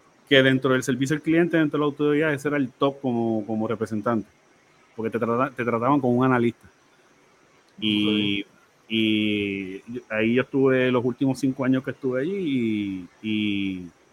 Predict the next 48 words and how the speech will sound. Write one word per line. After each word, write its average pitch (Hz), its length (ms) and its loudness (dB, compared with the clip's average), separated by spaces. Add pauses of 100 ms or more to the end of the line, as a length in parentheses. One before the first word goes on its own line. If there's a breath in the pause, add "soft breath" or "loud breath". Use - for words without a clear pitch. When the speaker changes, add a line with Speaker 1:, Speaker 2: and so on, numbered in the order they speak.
(840)
Speaker 1:
bueno, 147 260 8
que 120 200 6
de 120 240 0
la 117 120 4
agencia, 147 360 -2
de 117 480 -2 (320)
cualquier 131 360 0
área, 165 180 2
de 160 80 2
cualquier 139 320 -2
pueblo, 160 280 0
llamaban 143 540 2
con 127 220 -10
una 139 180 -2
duda, 165 260 0
"Ah, - 40 -4
pues 147 120 -8
espérate". 135 300 -6 (840)
Papá, - 280 -14
y 147 40 -8
te 135 60 -6
dan, 139 280 -6
"Diablo, 196 320 -2
fulano", 180 500 -4
¿sabes? 143 220 2
Porque 120 240 0
de, 110 260 0
me 110 120 0
empapé 113 420 -2
mucho 151 260 0
del 143 80 2
sistema. 139 400 0
Obviamente, 143 640 2 (800)
yo 131 220 2
me 143 80 4
considero 151 280 2
una 151 80 4
persona 143 340 2
tech 139 160 -4
savvy 131 280 0
porque 110 180 -4
a - 20 0
mí 110 60 2
me 120 100 0
gusta 127 200 -6
mucho 123 220 -4
la 120 60 -2
computadora. 110 640 -4